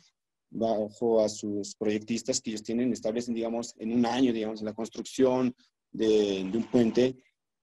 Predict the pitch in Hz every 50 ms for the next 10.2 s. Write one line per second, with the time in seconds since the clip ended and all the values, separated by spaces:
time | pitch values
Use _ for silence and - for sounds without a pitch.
0 | _ - - 113 107 107 107 104 117 135 135 131 135 135 135 131 131 127 120 113
1 | 120 _ _ _ _ _ _ - - 123 143 165 175 156 123 110 107 107 104 107
2 | 110 113 - - - 104 101 101 98 90 - _ _ _ _ _ _ _ _ _
3 | _ _ _ _ _ _ _ _ - - 110 104 104 - - 123 113 107 107 101
4 | 95 98 101 101 - - _ - 107 - - 143 143 139 135 131 131 123 123 120
5 | - - 131 120 120 117 110 - 113 - - 120 120 120 117 113 - - 135 131
6 | 131 127 131 127 - - - 143 139 139 143 143 143 139 127 117 117 - - -
7 | - 131 131 131 131 131 - 156 156 156 156 160 _ _ _ _ _ _ _ _
8 | _ _ _ _ _ _ _ - - - - 123 123 120 - - - 120 120 131
9 | 135 127 131 131 131 131 123 120 113 110 107 110 113 123 127 123 - - 92 90
10 | 98 110 123 127